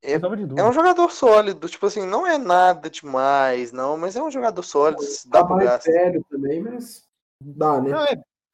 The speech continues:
Speaker 2: vai ser um
Speaker 3: Joga.
Speaker 2: sólido reserva pro Ga-, pro, pro LeBron, que é um cara que entra ali, três D, faz o feijão com arroz e é isso, cara. Jogador
Speaker 3: Uhum.
Speaker 2: sólido. O Joe Harris
Speaker 3: O negócio que eu
Speaker 2: já começou.
Speaker 3: quero falar,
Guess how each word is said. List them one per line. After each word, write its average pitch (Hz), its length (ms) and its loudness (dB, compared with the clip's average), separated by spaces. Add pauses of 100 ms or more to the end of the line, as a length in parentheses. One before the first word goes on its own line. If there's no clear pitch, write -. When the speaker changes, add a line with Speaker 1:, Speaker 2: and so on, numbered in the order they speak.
(100)
Speaker 2:
vai 185 80 0
ser 254 120 -2
um 302 60 -4
Speaker 3:
Joga. 233 180 4
Speaker 2:
sólido - 180 -2
reserva 160 340 -2
pro 160 120 -10
Ga-, 156 260 -4
pro, 139 440 -8
pro 156 100 -6
LeBron, 127 340 -6
que 123 80 -16
é - 20 -14
um 127 60 -14
cara 151 180 -2
que 202 140 -12
entra 196 260 -6
ali, 165 220 -12
três 170 340 -10
D, 151 240 -10
faz 180 240 -6
o 170 40 -16
feijão 165 260 -10
com 160 80 -10
arroz 143 400 -12
e 254 60 -12
é 381 100 -8
isso, - 260 -8
cara. - 160 -20 (760)
Jogador 151 240 -6
Speaker 3:
Uhum. 139 60 -12
Speaker 2:
sólido. 147 300 -4 (480)
O 165 100 -2
Joe 190 140 2
Harris 170 200 4
Speaker 3:
O 202 40 8
negócio 214 280 6
que 240 60 6
eu - 80 2
Speaker 2:
já - 80 -6
começou. 220 160 6
Speaker 3:
quero - 80 0
falar, 165 760 4